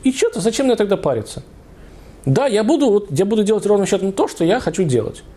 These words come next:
Я помню, что у меня в университете были преподаватели, которые считали, практически во всех университетах есть такие преподаватели, которые считали, что их предмет самый главный.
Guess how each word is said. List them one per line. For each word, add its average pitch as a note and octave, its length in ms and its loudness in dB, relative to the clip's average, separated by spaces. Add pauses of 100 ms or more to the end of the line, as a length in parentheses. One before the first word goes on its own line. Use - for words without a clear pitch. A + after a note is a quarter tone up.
(300)
Я C#3+ 120 2
помню, D#3 240 0
что - 160 -2
у - 20 2
меня C#3 180 2
в A2+ 60 -2
университете B2+ 440 -2
были D3+ 220 0
преподаватели, C#3+ 580 -2
которые D3+ 280 0
считали, F#3+ 480 0 (180)
практически E3+ 400 0
во D#3+ 40 -2
всех - 240 -2
университетах B2 380 -2
есть G#2+ 160 -2
такие A2+ 180 -2
преподаватели, D3 340 0
которые C#3 140 0
считали, G3 240 -2
что E3+ 160 -2
их E3 140 -2
предмет D#3+ 260 0
самый D3 240 0
главный. A2 380 -2